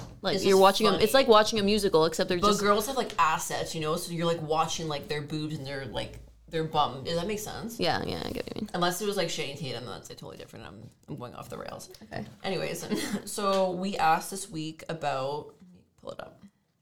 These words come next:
Speaker 1: That was, that was basically all our updates
Speaker 2: Yeah,
Speaker 1: that we
Speaker 2: that
Speaker 1: had
Speaker 2: was
Speaker 1: for
Speaker 2: our
Speaker 1: the week.
Speaker 2: week, sorry. I went to Cabana, that was it. And then
Speaker 1: Fun times. So this week we wanted to do, um, assumptions. So, like, assumptions that you guys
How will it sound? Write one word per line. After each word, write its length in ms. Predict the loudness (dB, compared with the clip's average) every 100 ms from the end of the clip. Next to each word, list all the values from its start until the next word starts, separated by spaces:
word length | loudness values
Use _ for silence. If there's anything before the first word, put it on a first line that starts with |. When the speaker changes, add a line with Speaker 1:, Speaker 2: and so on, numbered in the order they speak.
| _ _ _ _ _ _ _
Speaker 1:
That 100 | 2
was, 180 | 4 6
that 120 | 6
was 100 | 6
basically 480 | 4 2 0 0 4
all 140 | 4 4
our 80 |
updates 260 | 2 0 2
Speaker 2:
Yeah, 120 | 6
Speaker 1:
that 20 | 8
we 0 |
Speaker 2:
that 80 |
Speaker 1:
had 60 | 8
Speaker 2:
was 80 | 8
Speaker 1:
for 60 |
Speaker 2:
our 40 | 2
Speaker 1:
the 40 |
week. 80 | 0
Speaker 2:
week, 80 | -2
sorry. 380 | -4 -4 -4 -2
I 60 | -2
went 140 | -2
to 80 | -4
Cabana, 280 | -6 -6 -6
that 100 | -6
was 120 | -6
it. 240 | -8 -10 -14 _
And 80 | -12
then 320 | -10 -10 -12 -16 -14
Speaker 1:
Fun 180 | -4 -2
times. 300 | 0 -2 -4 -12 -14 -14 -16 -10
So 160 | 2 4
this 200 | 6 4
week 160 | 2 4
we 360 | 4 4 4 4
wanted 300 | 4 4 4
to 80 |
do, 240 | 4 6 8
um, 540 | 8 6 4 0 -6 -10 _ _ -20 -6 -4
assumptions. 880 | -2 2 4 4 2 -2 -6 -8 -12 _
So, 260 | 0 4
like, 240 | 6 6 4
assumptions 580 | -2 2 4 4 6 6
that 100 | 4
you 120 | 4
guys 280 | 4 4 2